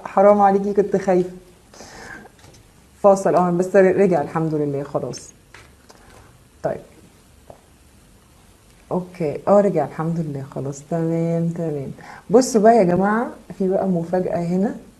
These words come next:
نورة خالص انت يا حبيبي. معانا بقى، يعني، مش عارفة اقول ايه. هي حماتي، بس هي صاحبتي آخر حاجة. رحبوا معانا بتوتو يا جماعة.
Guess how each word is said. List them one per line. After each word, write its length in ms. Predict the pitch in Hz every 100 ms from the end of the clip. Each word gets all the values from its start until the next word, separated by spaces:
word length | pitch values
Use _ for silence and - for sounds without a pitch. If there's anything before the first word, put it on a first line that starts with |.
| _ - - _ -
نورة 340 | 165 180 185 180 -
خالص 320 | 185 185 180 - 180
انت 220 | 180 180
يا 60 |
حبيبي. 840 | 180 190 185 185 185 185 180 180 175 - _ - - - - - _ _ _ _ -
معانا 300 | 190 208 247
بقى، 300 | 233 262 277 - - _ _ _ _ _ _ -
يعني، 600 | 160 160 156 160 156 156 147 - _ _
مش 100 | -
عارفة 180 | 196 -
اقول 180 | 185 180
ايه. 180 | 147 143 143 - - - - _
هي 120 | 170 180
حماتي، 540 | 170 180 180 - - - _ _ _
بس 260 | 143 - 139
هي 180 | 151 214
صاحبتي 680 | - - 160 160 185 240 262 - - _ _ _ _ _ _ _ _ -
آخر 260 | 214 220 190
حاجة. 360 | - 131 120 - _ _ - - - - - _
رحبوا 320 | 180 - 240 202
معانا 260 | 170 220
بتوتو 520 | 220 - 220 233 208
يا 120 | 156 139
جماعة. 300 | 143 160